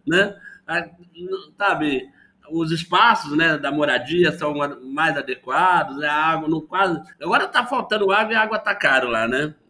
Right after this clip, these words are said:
É, mas, é, tinha uma época que tinha água, sabe? A água era mais barata, porque agora eles privatizaram lá o serviço de acesso à água, né? Mas, é,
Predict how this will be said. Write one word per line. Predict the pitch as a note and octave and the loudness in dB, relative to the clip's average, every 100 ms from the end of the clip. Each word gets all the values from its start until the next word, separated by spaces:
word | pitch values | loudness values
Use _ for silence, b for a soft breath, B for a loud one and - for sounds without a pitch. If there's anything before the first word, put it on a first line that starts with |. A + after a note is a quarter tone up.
| B2 | -4
É, | C3 B2 | -2 0
mas, | B2+ C#3 C#3+ C#3+ C#3 | 0 0 0 0 -4
é, | C#3+ D3 C#3+ | -4 -2 -4
tinha | - G#3 | -6 -2
uma | A3 | -2
época | A3 G3+ | -4 -12
que | G#3 G#3+ G3+ G3+ b b - | -12 -10 -10 -12 b b -12
tinha | F3+ G#3+ | -6 0
água, | E3+ F3 G#3+ G3 D3 D3 | 4 6 6 4 2 -2
sabe? | E3+ E3 | -2 -2
A | |
água | F3+ F3 | 0 0
era | F3 | 0
mais | E3+ D#3+ | 0 0
barata, | D3+ C#3+ F3 F3+ | 0 2 0 -2
porque | - E3 | -4 -2
agora | D3+ D3 E3 | -2 -2 0
eles | E3+ D#3+ C#3+ | 2 2 0
privatizaram | C#3+ D#3 D3+ D#3+ - A#2+ C#3 D#3+ | -6 -4 -2 -2 -4 -4 0 0
lá | C3+ | -2
o | C#3 | -4
serviço | C3+ B2+ C3+ C3 | -4 -6 -6 -10
de | B2+ | -8
acesso | B2+ - C3 - | -8 -8 -12 -10
à | |
água, | G2+ C#3 E3+ C3 B2 | -6 -4 -4 -6 -10
né? | E3+ _ _ - | -12 _ _ -6
Mas, | C3+ C#3+ D3+ | -2 -2 -4
é, | D3+ | -6